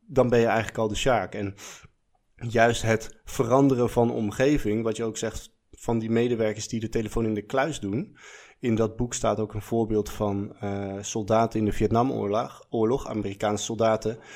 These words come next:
Eh, Billy Joel heeft er ook zo'n mooie nummer over gemaakt met, eh, Good Night Saigon uit mijn hoofd. Ehm, maar daar schrijft, eh, de schrijver ook van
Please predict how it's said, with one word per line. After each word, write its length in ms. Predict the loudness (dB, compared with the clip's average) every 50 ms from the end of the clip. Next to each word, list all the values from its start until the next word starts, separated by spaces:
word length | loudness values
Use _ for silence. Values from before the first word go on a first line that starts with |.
| -20 -20 -20 -20 -20 _ _
Eh, 300 | -10 -8 -6 -4 -4 -6 -6 -4
Billy 160 | -4 -4 -2
Joel 280 | 0 2 4 4 4
heeft 160 | 2 0 -2 -2
er 60 | -4
ook 100 | -4 -2
zo'n 120 | -2 0
mooie 460 | 0 2 2 2 2 2 0 -2 -4 -6
nummer 380 | -4 2 6 6 8 8 8 6
over 260 | 4 2 2 2 0
gemaakt 400 | 0 2 0 0 0 -2 -4 -6
met, 220 | -8 -8 -6 -2
eh, 400 | -2 0 0 0 -2 -2 -4 -8 -10 -16 -18 _ _ _ _ _ _ _ _ _ -16 -10
Good 160 | -8 -6 -4
Night 200 | -2 -2 -2 -4
Saigon 500 | -4 -4 -4 -2 0 0 0 0 -2 -10 -18 _ _ _
uit 200 | -8 -6 -6 -4
mijn 120 | -4 -2 -2
hoofd. 560 | -2 -2 -2 -6 -14 -16 -16 -18 -16 -18 -18 -20 -20 -20 _ _
Ehm, 520 | -2 0 0 0 0 0 -2 -2 -4 -6 -10 -14 -20 _ _ _ _ _ _
maar 200 | -2 0 0 2
daar 460 | 4 4 4 4 2 0 -2 -10 -18 _ _ _ _ _ _ _ _ _ _ _ _ _
schrijft, 640 | _ -12 -10 -6 -2 0 0 0 0 -4 -6 -4 0
eh, 180 | 0 2 2
de 300 | 0 0 0 0 0 -2 -6
schrijver 500 | -12 -6 -2 0 0 0 -2 -6 -6 -6
ook 140 | -6 -6
van 360 | -6 -4 -4 -2 -2 -2 -6